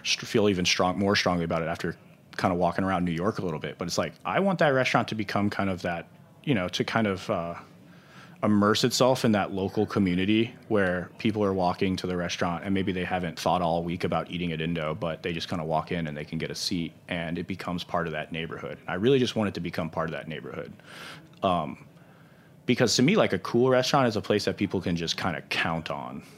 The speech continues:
you know? Like, I don't need to feel stressed out about getting a reservation, which maybe right now we're kind of, we're really hot and we're kind of busy and, it, you know, you gotta make a reservation. But eventually I would love it to kind of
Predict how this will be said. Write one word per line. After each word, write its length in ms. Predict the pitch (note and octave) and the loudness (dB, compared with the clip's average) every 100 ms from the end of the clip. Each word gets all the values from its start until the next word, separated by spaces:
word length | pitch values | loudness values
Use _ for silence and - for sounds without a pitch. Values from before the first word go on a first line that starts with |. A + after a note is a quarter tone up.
| - - | -16 -2
you 160 | G2+ | 0
know? 200 | G2 G2+ | 2 2
Like, 300 | G2+ E2+ - - - - - - | 2 0 -4 -14 -16 -16 -10 2
I 80 | A2+ | 4
don't 160 | A2+ | 6
need 160 | A2 G#2 | 4 4
to 80 | G2+ | 0
feel 720 | - A2+ G#2+ G#2 G2+ G2 - - - - - - - | 0 4 6 6 4 2 -2 -16 -20 -20 -20 -20 -6
stressed 500 | - - B2 G#2 - | 0 4 4 4 4
out 160 | G2 G2+ | 4 4
about 240 | F#2 F#2 | 2 2
getting 220 | G#2+ G2+ | 2 2
a 40 | F#2+ | 2
reservation, 840 | G2 F2+ F2+ G#2 A2+ B2+ A#2 A#2+ | 0 -2 0 0 2 2 2 0
which 240 | A2 G2 | -2 0
maybe 200 | D#3 D3 | 2 4
right 160 | C#3+ A#2+ | 4 6
now 160 | G#2+ A2 | 4 4
we're 120 | G2+ | 2
kind 200 | - G2 | 2 0
of, 120 | F#2 | 2
we're 160 | A2+ G#2 | 2 2
really 320 | G#2 G#2 F#2+ | 4 4 4
hot 340 | - F2 F#2 - | 4 2 0 -2
and 80 | F#2 | -4
we're 40 | |
kind 200 | F2 F2+ | -2 -2
of 100 | E2 | -2
busy 400 | F2 E2 F#2+ F#2 | -4 -2 -2 0
and, 120 | E2+ | -2
it, 80 | E2 - - | -6 -10 -10
you 100 | A2 | -8
know, 100 | D#2+ | -6
you 100 | E2 | -4
gotta 160 | E2+ E2+ | -2 -2
make 160 | E2 | -4
a 40 | E2+ | -4
reservation. 680 | D#2+ D#2 D2+ D2+ D#2+ D2 - | -4 -4 -6 -6 -6 -8 -4
But 260 | E2+ D#2 - | -4 -4 -6
eventually 520 | G#2+ G#2+ D3+ G#3 A2 G2+ | -4 2 2 4 2 2
I 120 | G2+ | 2
would 120 | G#2 | 2
love 160 | G2+ G#2 | 0 -2
it 80 | - | -4
to 100 | G2+ | -4
kind 200 | A#2+ F#2 | -4 -4
of 160 | E2+ | -6